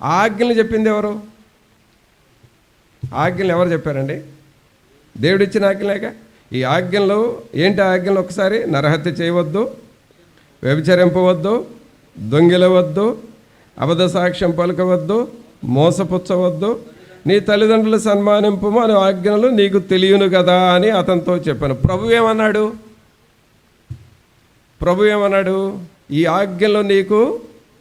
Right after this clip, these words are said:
తెలియను కదా" అన్నాడు. చూడండి, అక్కడ మీరు ఆ పాయింట్ కొంచెం క్యాచ్ చేయాలి. ప్రభు అతనితో ఏమన్నాడు? "ఈ ఆజ్ఞలు నీకు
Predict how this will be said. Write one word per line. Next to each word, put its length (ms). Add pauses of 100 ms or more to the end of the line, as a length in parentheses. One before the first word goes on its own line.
(480)
తెలియను 560
కదా" 600
అన్నాడు. 460 (1040)
చూడండి, 320
అక్కడ 200
మీరు 300
ఆ 60
పాయింట్ 400
కొంచెం 400
క్యాచ్ 320
చేయాలి. 300 (1500)
ప్రభు 320
అతనితో 360
ఏమన్నాడు? 360
"ఈ 240
ఆజ్ఞలు 640
నీకు 600